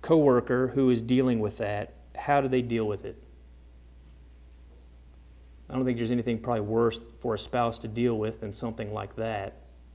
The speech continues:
But then as I thought about it even more, as bad as it is for that spouse to try and deal with it, would that have even occurred if that person was a Christian? Would that have changed their entire mindset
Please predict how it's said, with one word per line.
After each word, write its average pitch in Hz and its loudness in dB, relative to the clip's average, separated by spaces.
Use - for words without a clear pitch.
But - -8
then 180 4
as 160 6
I 170 8
thought 131 4
about 131 2
it 127 2
even 127 2
more, 131 2
as 127 2
bad 156 8
as 151 4
it 151 0
is 156 8
for 143 4
that 139 2
spouse 160 4
to - -6
try 131 0
and 113 -2
deal 139 4
with 113 2
it, 107 -2
would 165 12
that 180 10
have 143 2
even 160 2
occurred 143 0
if 120 -8
that 151 -4
person 107 -6
was 101 -6
a 104 -10
Christian? - -12
Would 127 0
that 165 6
have 190 4
changed 165 -2
their 151 6
entire 147 0
mindset 139 -4